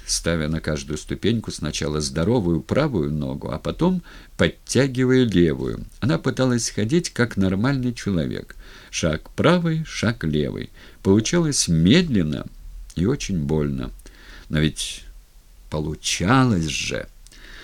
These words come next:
Сунув в один карман теплой вязаной кофты мобильник, в другой трубку от стационарного телефона, она начала восхождение на свою Фудияму.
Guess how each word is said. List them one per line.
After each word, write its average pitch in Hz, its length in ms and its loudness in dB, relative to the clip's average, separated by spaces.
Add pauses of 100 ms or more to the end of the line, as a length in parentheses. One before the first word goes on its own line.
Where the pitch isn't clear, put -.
(460)
Сунув 160 360 4
в 131 40 2
один 127 260 4
карман 117 480 2 (460)
теплой 101 340 2
вязаной 85 440 2
кофты - 380 -4
мобильник, 123 680 0 (420)
в - 60 -8
другой 90 500 2 (140)
трубку - 480 -2
от - 240 -6
стационарного 131 920 -2
телефона, 131 600 -2 (640)
она 165 420 4
начала 123 480 0
восхождение 107 880 0
на 98 100 2
свою 87 380 0
Фудияму. 71 720 -2